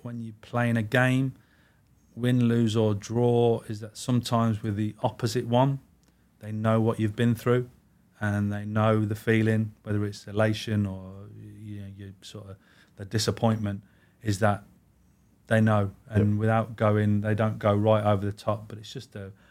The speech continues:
Speaker 1: a knowing glance or a whatever. It's like, "We're all in it." You've said it a few times
Speaker 2: Yep.
Speaker 1: today. "We're all in this together. We know what it feels like.
Speaker 2: Yep.
Speaker 1: We know the hard work. We know everything you've got to put into it." So when it's good, it's good that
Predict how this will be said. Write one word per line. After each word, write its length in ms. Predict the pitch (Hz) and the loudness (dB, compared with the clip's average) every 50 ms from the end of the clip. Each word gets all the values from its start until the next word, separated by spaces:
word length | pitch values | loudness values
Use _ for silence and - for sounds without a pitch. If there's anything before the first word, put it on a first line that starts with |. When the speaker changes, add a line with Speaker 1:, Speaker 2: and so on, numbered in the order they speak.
| _ _ - | _ _ -14
Speaker 1:
a 80 | 98 | -10
knowing 380 | 101 101 104 104 101 101 98 95 | -2 2 2 2 2 2 0 0
glance 440 | - 104 104 104 104 107 107 - - | 0 0 0 0 0 -2 -6 -8 -6
or 180 | 104 98 98 | -4 -2 -2
a 60 | 98 | -2
whatever. 360 | 92 95 95 98 98 95 98 101 | 0 0 0 0 0 -2 -4 -6
It's 180 | 98 98 - - | -8 -10 -8 -8
like, 200 | 95 95 92 - - _ - _ _ _ _ _ _ _ _ _ _ _ _ _ _ - | -6 -6 -8 -10 -16 _ -20 _ _ _ _ _ _ _ _ _ _ _ _ _ _ -8
"We're 160 | - 104 104 | -2 2 4
all 160 | 107 107 104 | 4 4 4
in 120 | 104 101 101 | 2 0 -2
it." 100 | 104 107 | -2 -2
You've 240 | 110 110 120 120 123 | 0 0 0 0 0
said 160 | - - 98 | 0 -2 -2
it 80 | 101 | -2
a 60 | 98 98 | -2 -8
few 180 | - 117 107 | -10 -10 -12
times 240 | 104 - - 95 98 | -10 -6 -2 0 2
Speaker 2:
Yep. 120 | 98 - | 0 0
Speaker 1:
today. 240 | - 98 98 92 90 92 - - _ _ _ _ _ _ _ _ _ _ - | 0 -2 -2 -2 -2 -4 -10 -20 _ _ _ _ _ _ _ _ _ _ -6
"We're 180 | 104 104 104 | -2 0 2
all 200 | 107 107 110 110 | 4 4 4 4
in 80 | 107 104 | 4 2
this 160 | 104 98 - | 0 0 -4
together. 340 | - - 92 - 95 92 92 - - | -8 -14 -14 -14 -14 -14 -14 -10 -4
We 120 | 104 104 | 0 2
know 360 | 104 104 104 104 107 107 110 | 4 4 4 4 4 2 2
what 160 | 107 101 101 | 2 0 -2
it 80 | 101 98 | -4 -4
feels 380 | - - 104 98 95 92 92 - | -8 -4 -4 -2 -2 -4 -6 -10
like. 140 | - 90 87 - - | -16 -20 -16 -8 -2
Speaker 2:
Yep. 140 | 104 101 104 | 0 2 4
Speaker 1:
We 60 | 104 | 4
know 440 | 104 104 104 107 107 107 110 107 107 | 4 4 6 4 4 4 4 2 2
the 80 | 104 | 0
hard 340 | 98 - - 101 98 95 92 | -2 -4 -2 -4 -4 -4 -4
work. 180 | 95 98 95 98 | -8 -10 -12 -12
We 100 | 101 101 | -12 -12
know 280 | 104 104 104 104 101 104 | -10 -6 -2 0 2 4
everything 400 | 107 113 117 117 104 - 110 107 | 4 4 2 2 -2 -2 0 0
you've 120 | 104 95 | 0 0
got 120 | - 110 107 | -2 -6 -8
to 40 | 107 - - | -8 -10 -14
put 80 | 107 101 | -14 -12
into 280 | 98 98 - - 101 92 | -12 -12 -12 -12 -8 -8
it." 120 | 92 95 - - _ _ _ _ _ _ _ _ - | -8 -8 -10 -18 _ _ _ _ _ _ _ _ -8
So 320 | - - 110 104 104 107 - - _ _ _ _ _ _ _ _ - | 0 2 4 4 2 0 -4 -10 _ _ _ _ _ _ _ _ -2
when 120 | - 120 117 | 2 2 2
it's 140 | 117 107 - | 2 0 -2
good, 380 | - - 131 131 135 135 - - - | 0 4 6 6 6 4 0 -14 -16
it's 100 | 110 - | -16 -10
good 240 | - - 123 104 101 | -2 -2 -2 0 0
that 160 | - 113 107 | -2 -4 -4